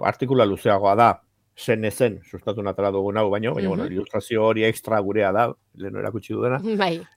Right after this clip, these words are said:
Speaker 1: Eta orduan, ba, ba, Josu Baranbonek zek, eh, sinatzen duena, ba,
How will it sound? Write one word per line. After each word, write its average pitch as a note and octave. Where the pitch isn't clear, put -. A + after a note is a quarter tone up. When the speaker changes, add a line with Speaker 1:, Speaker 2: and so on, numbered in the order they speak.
Speaker 1:
Eta B2
orduan, C#3
ba, A2+
ba, A2
Josu A2+
Baranbonek A#2
zek, A#2+
eh, G#2
sinatzen A2
duena, A#2+
ba, E2+